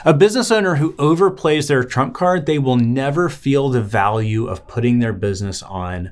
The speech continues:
autopilot. But on the other hand, if you're the type of owner who absolutely never plays your trump card, then, then over time,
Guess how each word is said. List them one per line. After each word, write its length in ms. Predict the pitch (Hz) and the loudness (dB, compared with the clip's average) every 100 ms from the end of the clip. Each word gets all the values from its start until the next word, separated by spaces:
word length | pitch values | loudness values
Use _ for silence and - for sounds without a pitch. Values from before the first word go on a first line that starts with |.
| - 90 | -14 -8
autopilot. 720 | 87 85 82 85 80 - 73 - - - - - - - - - - - | -6 -6 -10 -14 -18 -20 -20 -20 -20 -20 -20 -20 -20 -20 -20 -20 -20 0
But 80 | 180 | 2
on 140 | 196 | 4
the 100 | 190 | 2
other 200 | 226 320 | 0 0
hand, 320 | 165 135 131 139 | 0 0 0 0
if 120 | 139 | 2
you're 100 | 202 | 0
the 80 | 226 | 2
type 280 | 208 185 | 0 0
of 120 | 156 131 | 2 0
owner 300 | 143 180 156 | 0 0 0
who 240 | 147 143 | 0 -2
absolutely 720 | 127 139 151 - 160 170 143 | 0 0 -2 -2 0 2 2
never 460 | 131 123 120 127 185 | 2 2 2 2 0
plays 300 | 185 196 190 | 2 0 2
your 100 | 202 | 0
trump 300 | 185 202 196 | 0 -4 -2
card, 340 | 208 214 214 | 0 2 0
then, 260 | 170 160 147 - - | 0 0 -2 -8 -2
then 160 | 175 180 | 0 2
over 340 | 175 208 240 | 4 4 2
time, 760 | - - 175 226 160 127 131 | -4 -6 -2 0 2 0 -2